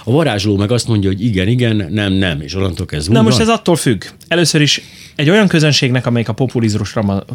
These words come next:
Speaker 2: populizmusra van trenírozva, egy olyan közönségnek nyilván gyengeség a, a tévedés elismerése.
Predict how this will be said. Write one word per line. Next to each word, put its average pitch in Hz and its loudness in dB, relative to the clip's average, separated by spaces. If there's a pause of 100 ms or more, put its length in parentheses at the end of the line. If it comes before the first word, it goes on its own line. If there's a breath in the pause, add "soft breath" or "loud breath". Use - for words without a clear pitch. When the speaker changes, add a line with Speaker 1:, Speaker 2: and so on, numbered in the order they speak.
Speaker 2:
populizmusra 117 2
van 95 -2
trenírozva, 147 -2
egy 123 -4
olyan 135 0
közönségnek 110 -2
nyilván 98 2
gyengeség 95 0
a, 87 -2
a 98 -6
tévedés 87 -2
elismerése. - -4